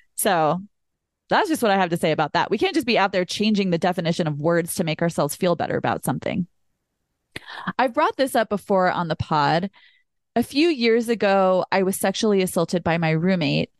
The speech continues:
At that time, I was in Al-Anon, which is a twelve-step program for the friends and family of alcoholics. And I'd had an Al-Anon sponsor for many years, I think, like,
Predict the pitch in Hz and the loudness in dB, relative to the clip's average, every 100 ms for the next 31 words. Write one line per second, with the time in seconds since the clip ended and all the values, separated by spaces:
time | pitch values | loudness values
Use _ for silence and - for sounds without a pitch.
0 | _ _ _ _ _ 247 285 311 294 - | _ _ _ _ _ -2 0 0 -2 -2
1 | 233 214 175 170 180 - 196 196 196 185 | 0 2 2 2 0 0 2 2 0 -2
2 | - 170 180 175 151 135 - 180 - 180 | -2 0 2 2 2 0 0 -2 0 0
3 | 170 185 - 202 - 214 - 196 180 190 | 0 -2 0 -2 0 -4 0 0 2 0
4 | 180 180 180 175 165 185 180 156 165 170 | -2 -2 -2 -2 0 -2 -2 0 2 2
5 | 165 160 220 170 151 160 226 - - - | 2 0 -2 0 0 0 -2 -6 -12 -14
6 | - - 220 - 233 226 233 262 294 311 | -18 -14 -10 -2 0 2 0 2 2 2
7 | 202 202 208 190 180 - 165 170 180 190 | 2 2 4 2 0 0 -2 0 0 0
8 | 175 175 170 156 160 127 180 - 185 175 | 0 2 2 2 2 0 -2 -2 -2 -2
9 | 165 175 160 - | -2 0 -2 -4